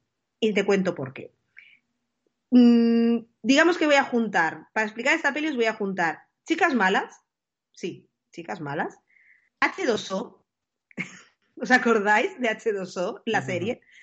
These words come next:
Speaker 1: Em, y, y luego de repente, un, llámale Cronenberg si quieres, porque es un body horror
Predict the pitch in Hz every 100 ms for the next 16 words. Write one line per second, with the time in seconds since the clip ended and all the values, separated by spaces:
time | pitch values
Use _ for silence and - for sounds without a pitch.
0 | _ _ _ _ 220 208 202 196 190 185
1 | 180 175 165 160 139 - _ _ _ _
2 | - 196 190 202 190 165 156 170 165 165
3 | 160 202 226 196 175 170 - _ - -
4 | - 170 180 170 143 214 247 165 151 143
5 | - 156 254 247 - 151 143 160 165 170
6 | 175 165 170 165 196 233